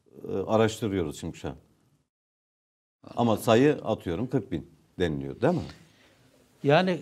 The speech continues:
Speaker 2: kırk dokuz bin falan dediler de en sonunda bu rakamın ne kadar doğru olduğu ile ilgili tabii, e, ben
Speaker 1: Bugün çok ilginç bir şey
Speaker 2: şahsen
Speaker 1: gördüm. Evet, e,
Speaker 2: kamuoyunda
Speaker 1: Turan
Speaker 2: böyle
Speaker 1: Çömez
Speaker 2: Evet.
Speaker 1: Bey,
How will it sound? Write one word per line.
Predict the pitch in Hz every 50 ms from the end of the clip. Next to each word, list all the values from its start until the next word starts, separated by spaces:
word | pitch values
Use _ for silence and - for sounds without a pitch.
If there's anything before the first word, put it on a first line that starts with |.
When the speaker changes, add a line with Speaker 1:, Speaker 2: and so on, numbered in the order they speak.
| - - - -
Speaker 2:
kırk | - - 190 - -
dokuz | - 185 175 - 196 185 - -
bin | 180 180 170
falan | - 170 170 175 180 175 151
dediler | 147 131 - 175 190 175 143
de | 143 143
en | 156 165
sonunda | 151 - 151 143 135 127 135 131
bu | 143 160
rakamın | 160 151 147 151 - 156 160 160 151
ne | 151 160 156
kadar | 160 151 143 135 131 123
doğru | 135 135 139 139 139
olduğu | 139 135 131 127 131 139 135 135 139 135 - -
ile | 139 131 123
ilgili | 131 139 127 135 127 127 127 131 127 131 - -
tabii, | - 135 131 127 131 123 123 120 - - _ _ _ _ -
e, | 120 120 113 113 113 113 _ _ _ _ - 127 123 120 117 117 - 101 -
ben | 147 135 135
Speaker 1:
Bugün | 151 180 170
çok | 151 - 180 165
ilginç | 143 131 135
bir | 139
şey | 131 151
Speaker 2:
şahsen | 160 147 139 127 - - 143 - -
Speaker 1:
gördüm. | 107 95 87 78 90 85 87 -
Evet, | 101 110 110 101 -
e, | -
Speaker 2:
kamuoyunda | - 151 143 - 101 101 127 131 127 123 127
Speaker 1:
Turan | 127 117 117
Speaker 2:
böyle | 120 120
Speaker 1:
Çömez | 117 117 117 117 110 98 - - -
Speaker 2:
Evet. | - 139 131 120
Speaker 1:
Bey, | 110 87 82 78